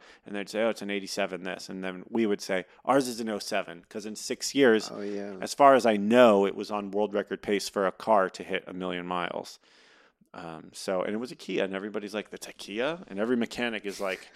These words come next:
Speaker 2: <laughs>
Speaker 1: "You take so good care of this, such good care of this." And so we're keeping it going, and that's special to me.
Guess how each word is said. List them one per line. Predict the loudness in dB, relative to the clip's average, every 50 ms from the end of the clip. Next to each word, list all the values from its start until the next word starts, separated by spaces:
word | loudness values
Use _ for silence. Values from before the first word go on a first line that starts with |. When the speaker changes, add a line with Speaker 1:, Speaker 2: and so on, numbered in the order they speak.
| -20 -20
Speaker 2:
<laughs> | -20 _ _
Speaker 1:
"You | -20 -14
take | -10 -10 -8 -8
so | -6 -6 -6
good | -6 -6 -10 -10 -8
care | -2 0 2 4 4 2
of | 0 -2
this, | -10 -12 -12 -10
such | -6 -6 -6 -8 -8
good | -14 -12 -4
care | -2 0 2 2 2
of | 0
this." | -2 -6 -6 -6 -10 -14
And | -14 -16 -16 -16 _ -20 -20 _ _ _ _ _
so | _ -10 -6 -4 -2 -2 -4 -6 _ _ _ _ _ _ _ -12
we're | -12
keeping | -10 -8 -8 -8 -8 -6 -8
it | -8 -2
going, | 0 0 0 0 -2 -6 -8 -10 _ _ _ _ _ _
and | -14 -12 -12 -12 -12 -12 -12 -10
that's | -10 -10 -10 -10
special | -12 -6 -4 -4 -4 -4 -6 -10 -10
to | -10 -12 -12
me. | -10 -8 -8 -8 -8 -10 -12 -16